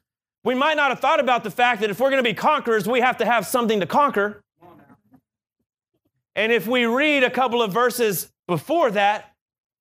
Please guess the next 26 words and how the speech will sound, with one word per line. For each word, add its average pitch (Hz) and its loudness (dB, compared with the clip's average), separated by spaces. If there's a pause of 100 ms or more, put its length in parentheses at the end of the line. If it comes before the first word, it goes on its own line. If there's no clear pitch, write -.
(180)
there 214 0
are 233 2
these 208 -2
tribulation 214 0
things. 127 -4
There 180 -2
are 190 2
these 196 -2
distresses. 160 0
There 170 0
is 160 -2
this 170 -4
famine. 196 0 (240)
There 185 2
is 170 -2
this 151 -4
nakedness. 175 0 (240)
"For 208 0
thy 208 0
sake 208 -2
are 175 0
we 185 2
killed 202 -2
all 180 2
day 180 2
long. 175 0